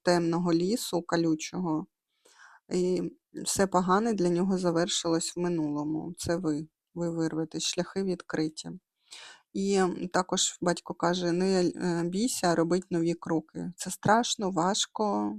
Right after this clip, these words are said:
можливі невдачі, але не зупиняйся, йди вперед". Такий розклад. І то, що батько просив їсти, це, е, вказує на те, що його треба пам'януть.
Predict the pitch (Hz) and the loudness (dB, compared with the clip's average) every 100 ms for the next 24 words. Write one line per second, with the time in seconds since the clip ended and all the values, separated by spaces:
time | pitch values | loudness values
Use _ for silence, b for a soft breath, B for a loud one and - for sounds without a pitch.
0 | 214 208 190 175 185 180 165 175 160 175 | -10 -8 -2 0 2 2 2 0 0 0
1 | 185 220 - - 185 175 175 175 185 170 | 0 0 -4 -2 -2 0 0 -2 -6 -4
2 | 175 185 202 - 170 175 175 - 165 165 | -2 -2 -2 -4 -2 -2 -4 -6 -4 -2
3 | 165 - _ _ _ _ _ _ _ _ | -4 -8 _ _ _ _ _ _ _ _
4 | - 185 175 185 - 202 233 - B B | -8 -4 -2 -4 0 2 2 -2 B B
5 | B B - 196 196 - 214 214 180 175 | B B -4 -2 -2 0 2 2 2 6
6 | 180 170 - 175 - 175 - 175 180 240 | 6 6 -2 -6 -4 -4 -2 -2 0 2
7 | 320 - - 156 180 180 - 190 180 180 | 2 2 -4 -2 -2 -4 0 4 4 4
8 | 196 175 175 - 190 190 175 180 180 233 | 0 -2 -2 2 2 4 2 2 2 2
9 | 269 - 180 208 214 185 196 180 - 196 | 2 2 0 0 0 0 2 2 4 4
10 | 208 202 175 165 - - | 4 2 0 -2 -4 -12